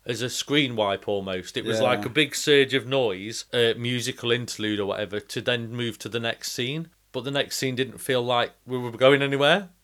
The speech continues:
Speaker 1: Th-, then that's where the journey came to an end for me, you know.
Speaker 2: Journey didn't really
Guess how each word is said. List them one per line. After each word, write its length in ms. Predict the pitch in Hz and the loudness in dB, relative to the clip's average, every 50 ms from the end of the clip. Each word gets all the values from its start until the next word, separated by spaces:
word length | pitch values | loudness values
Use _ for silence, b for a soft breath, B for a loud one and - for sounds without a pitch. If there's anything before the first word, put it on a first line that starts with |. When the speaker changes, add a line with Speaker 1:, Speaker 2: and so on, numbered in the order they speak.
| _ - | _ -6
Speaker 1:
Th-, 180 | 135 139 131 120 | -4 -4 -4 -6
then 200 | 113 123 139 131 | -6 -4 -4 0
that's 280 | 135 151 131 127 - - | 0 0 0 0 0 0
where 180 | 131 127 127 123 | 2 2 2 2
the 160 | 107 117 120 | 0 -4 -10
journey 340 | 113 - 135 131 127 127 127 | -4 0 2 2 2 0 0
came 260 | - - 131 127 127 | 2 2 2 2 0
to 100 | - - | -2 -2
an 60 | 123 | 0
end 200 | 143 160 160 180 - | 2 2 2 0 -4
for 100 | - 120 | -8 -8
me, 320 | 110 123 123 98 101 113 117 143 | -4 -4 -4 -4 -6 -8 -14 -14
you 140 | 156 160 123 | -12 -10 -10
know. 240 | 110 113 113 123 - _ _ | -8 -8 -8 -10 -12 _ _
Speaker 2:
Journey 280 | - 120 127 131 135 107 | -8 -6 -4 -4 -4 -6
didn't 240 | 92 98 104 - 101 | -8 -10 -12 -12 -12
really 220 | 104 95 90 | -12 -12 -12